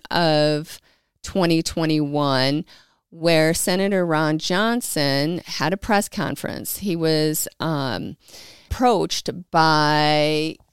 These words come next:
Green Bay Packer offensive lineman Ken Rutgers.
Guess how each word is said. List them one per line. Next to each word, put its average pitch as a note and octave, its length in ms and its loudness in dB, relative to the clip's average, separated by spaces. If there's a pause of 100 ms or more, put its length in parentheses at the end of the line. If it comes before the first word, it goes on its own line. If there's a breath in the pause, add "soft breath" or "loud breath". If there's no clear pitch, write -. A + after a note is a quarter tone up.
(140)
Green F#3 280 -4
Bay F3 180 2
Packer D#3 800 -4
offensive D#3 680 -2
lineman D3 540 0
Ken D#3+ 320 -4
Rutgers. F3+ 800 -2